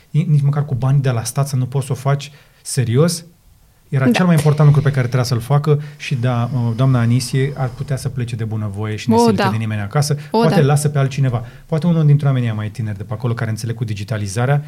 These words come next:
Speaker 2: Mhm.
Speaker 1: Da?
Speaker 2: Da.
Speaker 1: Așa. Uh, deci,
Speaker 2: Bine.
Speaker 1: să revenim la ce ziceam. Uh, uh, contentul pe care, clipurile, conținutul pe care vreau să-l fac,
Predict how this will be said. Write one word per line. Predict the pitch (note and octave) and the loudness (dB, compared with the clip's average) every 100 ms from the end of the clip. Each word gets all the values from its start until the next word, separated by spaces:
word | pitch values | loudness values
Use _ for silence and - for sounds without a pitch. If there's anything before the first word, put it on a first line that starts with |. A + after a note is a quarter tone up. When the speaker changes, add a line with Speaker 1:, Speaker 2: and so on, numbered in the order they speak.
| - - | -8 -4
Speaker 2:
Mhm. | G#3+ A#3 A#3+ - - | 0 0 -2 -10 -8
Speaker 1:
Da? | B2 B2 - - _ - A#3+ | -2 -2 -4 -16 _ -4 0
Speaker 2:
Da. | A#3 G3 | 0 0
Speaker 1:
Așa. | - - - - - - - | 0 0 0 -10 -20 -20 -2
Uh, | D3 C#3+ C#3+ C#3 | 4 4 4 2
deci, | B2+ A#2+ - | -2 -4 -6
Speaker 2:
Bine. | B3 | 2
Speaker 1:
să | B3+ | 4
revenim | - C3+ D3+ | 4 4 4
la | D3 | 4
ce | D3 | 4
ziceam. | B2+ A#2 B2 C3 | 0 2 0 0
Uh, | C3 | -2
uh, | D3+ D3+ D#3+ D#3+ - - - | -2 -4 -6 -10 -12 -14 -16
contentul | - C#3+ A#2+ E3+ F#3+ F3 | 0 2 4 4 4 4
pe | C#3 B2+ | 4 4
care, | B2+ A#2+ G#2+ - - - | 4 2 0 -4 -12 -2
clipurile, | E3 D3+ - G2+ G2 - | 2 2 0 -4 -8 -10
conținutul | - B2 C#3 D#3 | -4 0 2 0
pe | D3 | 0
care | C#3+ A#2+ | 0 -2
vreau | A2+ A#2 | -2 -4
să-l | A#2 | -4
fac, | G#2 A#2 C#3+ | -8 -8 -10